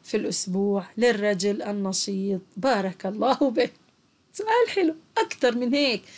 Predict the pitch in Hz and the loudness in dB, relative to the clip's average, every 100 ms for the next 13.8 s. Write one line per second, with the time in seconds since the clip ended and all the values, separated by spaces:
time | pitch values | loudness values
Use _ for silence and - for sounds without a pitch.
0 | - - - 247 - 302 269 254 277 - | -20 -6 0 2 2 2 4 4 2 -2
1 | - _ _ _ _ 240 233 233 214 - | -14 _ _ _ _ 4 4 6 2 2
2 | 240 277 240 220 220 233 233 254 254 254 | 4 4 2 2 4 6 6 6 6 4
3 | - _ _ - 226 214 196 190 208 - | 2 _ _ -2 2 4 2 2 2 0
4 | 190 - _ _ _ _ _ _ _ - | -8 -10 _ _ _ _ _ _ _ 4
5 | 226 196 208 202 262 269 226 208 196 170 | 4 4 0 0 2 2 2 0 0 2
6 | 233 254 226 190 233 233 233 - - _ | 4 6 4 2 2 4 4 2 -10 _
7 | _ _ _ _ _ _ _ _ _ _ | _ _ _ _ _ _ _ _ _ _
8 | - - 294 349 - 269 240 185 202 254 | -4 2 4 4 4 4 4 2 4 6
9 | 247 208 - - - 226 214 208 294 220 | 6 2 0 -8 0 2 4 6 6 4
10 | - 196 247 196 190 233 - - - - | -2 0 0 0 0 0 -2 -14 -20 -12
11 | - 269 247 185 208 208 - 214 - 254 | 2 4 4 2 0 0 -2 -2 0 2
12 | 226 208 220 240 220 240 220 269 247 214 | 4 2 2 0 0 -2 -2 0 0 0
13 | 185 269 247 208 214 247 247 | 2 4 4 2 2 6 4